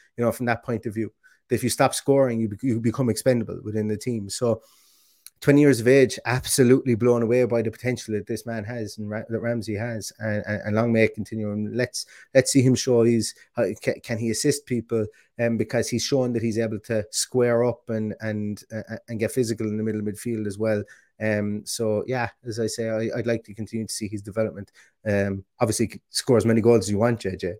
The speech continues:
Like, I'm not telling you don't score goals, but, um, uh, it's just a little interesting, uh, kind of, um, piece I've been thinking about on, on, on players like Ramsey, specifically young players that come through like that.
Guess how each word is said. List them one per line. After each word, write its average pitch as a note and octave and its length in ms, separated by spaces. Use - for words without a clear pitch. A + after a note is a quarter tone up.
Like, F#2+ 120
I'm F#2+ 60
not A2 140
telling A2 160
you G#2 60
don't G#2 180
score G#2+ 280
goals, A2+ 360
but, A2 180
um, G#2 360
uh, G2+ 180
it's - 140
just G3 180
a D#3+ 40
little C#3 160
interesting, A2+ 640
uh, G#2 260
kind G#2+ 260
of, G2 180
um, G2 300
piece A2+ 220
I've G2+ 80
been - 140
thinking A2+ 340
about G2 300
on, G2 300
on, F#2 320
on G2 160
players F#2+ 320
like F#2 180
Ramsey, F#2+ 340
specifically G2+ 520
young G2 180
players F#2+ 300
that G2 100
come G2+ 160
through G2+ 220
like G2 180
that. G2 140